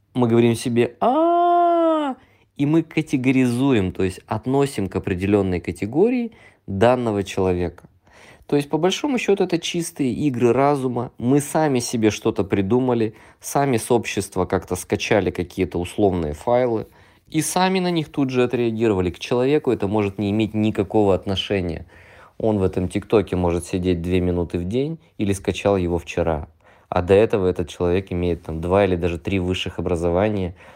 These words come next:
а возможно, у него настолько большой бэкграунд преодоления личностных проблем – какой вам и не снился, до которого ещё десятилетиями кому-то дорастать.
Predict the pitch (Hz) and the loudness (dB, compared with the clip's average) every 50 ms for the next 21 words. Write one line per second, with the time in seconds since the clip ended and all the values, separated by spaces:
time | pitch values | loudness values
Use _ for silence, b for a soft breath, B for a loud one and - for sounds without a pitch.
0 | B B B 92 95 95 92 98 104 104 98 95 95 95 92 92 92 92 95 95 | B B B 0 2 2 2 4 2 2 2 2 0 0 2 2 2 0 2 0
1 | 92 90 - - 98 90 - 95 87 87 95 95 - - 113 104 92 87 92 92 | 0 -4 -2 -2 -2 0 0 -2 2 2 0 0 2 0 0 2 2 2 0 0
2 | 90 98 101 98 95 90 85 82 - 87 87 87 85 90 90 95 95 92 90 87 | 2 2 2 2 2 0 -4 -6 -2 0 0 2 2 2 2 2 0 2 0 0
3 | 87 90 98 92 - - 92 85 - - 82 78 - - 85 85 80 90 98 110 | 0 -2 -2 -4 -4 -6 -8 -8 -6 -8 -10 -8 -6 -4 -4 -2 0 0 0 0
4 | 117 131 135 b b b b b b b b - 95 90 - - 104 110 110 98 | 0 -2 -6 b b b b b b b b -4 -4 -4 -2 2 2 2 4 4
5 | 90 90 90 90 92 - - 101 98 92 90 87 - - 92 92 90 87 82 - | 2 2 2 2 0 -4 -4 -4 -2 -2 -2 -4 -4 -4 -2 -2 0 -2 -2 -6
6 | - - - - _ - 90 92 - 95 87 - 92 95 90 92 87 - - 92 | -10 -16 -16 -16 _ -6 -6 -2 -2 -2 0 2 2 2 2 2 0 0 -4 -6
7 | 90 87 87 - 95 82 - 92 92 98 95 - 107 101 98 101 95 - 92 87 | -6 -6 -6 -6 -8 -6 -4 0 0 0 0 0 -4 -4 -4 -4 -4 -2 -4 -2
8 | 87 85 85 87 82 85 85 85 82 - - - 76 78 - | -2 -2 -4 -4 -2 -2 -2 -2 -4 -6 -6 -6 -6 -6 -8